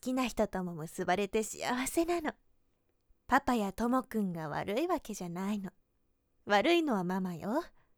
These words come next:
でも、ママにだって幸せになる、幸せを選ぶ権利はある。だから、ママは今の旦那様を選んでついていくことに決めました。<laughs>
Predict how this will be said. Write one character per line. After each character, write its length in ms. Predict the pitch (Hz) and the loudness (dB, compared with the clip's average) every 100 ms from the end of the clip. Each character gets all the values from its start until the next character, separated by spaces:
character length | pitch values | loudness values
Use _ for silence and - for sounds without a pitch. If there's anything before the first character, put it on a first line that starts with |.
| _ _ _ _ _ _ _ _ _ _ | _ _ _ _ _ _ _ _ _ _
で 120 | 190 | -4
も、 280 | 185 170 170 - - - - _ _ - | -4 -4 -8 -12 -18 -20 -20 _ _ -4
マ 180 | 220 320 | 0 2
マ 140 | 392 | 2
に 140 | 339 | 0
だ 100 | 202 | -2
っ 80 | 180 | -4
て 180 | - - | -6 -12
幸 440 | - 185 190 208 | -6 0 4 4
せ 180 | 220 233 | 2 -2
に 140 | 226 220 | -2 -2
な 160 | 220 | -2
る、 180 | 202 - - - _ _ _ _ _ | -4 -6 -12 -20 _ _ _ _ _
幸 500 | - 190 190 226 254 | -8 -2 4 4 4
せ 220 | 247 247 | 2 0
を 100 | 240 | 2
選 280 | - 208 262 | 2 2 2
ぶ 100 | 247 | 0
権 320 | 190 214 233 220 | -4 -2 0 0
利 140 | 190 | -2
は 260 | 151 147 165 | -2 -4 -6
あ 60 | |
る。 140 | 196 - _ _ _ _ _ _ _ _ _ _ _ - 185 | -8 -12 _ _ _ _ _ _ _ _ _ _ _ -12 -8
だ 220 | 170 196 | -6 -6
か 180 | - 202 | -4 -2
ら、 220 | 165 208 - - - _ - | -2 -4 -8 -16 -18 _ 4
マ 160 | 226 | 6
マ 160 | 240 208 | 6 4
は 140 | 175 | 4
今 200 | 214 294 | 4 4
の 120 | 247 190 | 2 2
旦 220 | 175 190 | 2 2
那 100 | 202 | 0
様 340 | - 226 202 | 2 2 2
を 40 | 180 | -2
選 300 | 165 180 185 | -4 -4 -4
ん 20 | |
で 100 | 165 - | -6 -6
つ 160 | - | -4
い 80 | 294 | 0
て 160 | - 294 | 2 2
い 80 | |
く 100 | - | 0
こ 140 | - 196 | -6 -6
と 120 | 196 | -4
に 160 | 180 170 | -4 -6
決 160 | - | -10
め 120 | 170 | -8
ま 140 | 175 226 | -6 -6
し 120 | - | -8
た。 160 | - - _ _ _ _ _ _ _ _ _ _ _ _ _ _ | -10 -12 _ _ _ _ _ _ _ _ _ _ _ _ _ _
<laughs> 60 | - | -14